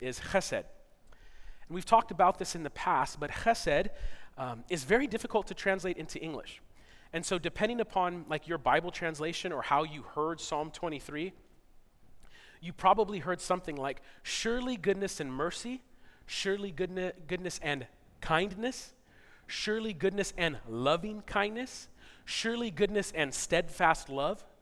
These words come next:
because they're all trying to kind of communicate what this word chesed means.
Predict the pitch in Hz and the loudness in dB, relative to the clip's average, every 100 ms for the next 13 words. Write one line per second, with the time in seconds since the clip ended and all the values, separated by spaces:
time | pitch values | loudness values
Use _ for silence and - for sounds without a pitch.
0 | - - - - - - - - - 196 | -20 -20 -20 -20 -20 -20 -20 -14 -6 2
1 | 196 156 175 185 214 - 214 208 202 - | 2 4 6 8 8 6 6 6 2 -8
2 | 185 - 190 151 - 180 170 196 180 170 | -8 -2 -2 -2 -6 -8 -6 -6 -2 -2
3 | 143 160 - 151 151 165 160 - - - | -2 -4 -4 -6 -4 -2 -2 -6 -18 -12
4 | - 202 - 143 135 170 127 85 - | 2 2 2 -4 -4 -4 -6 -8 -20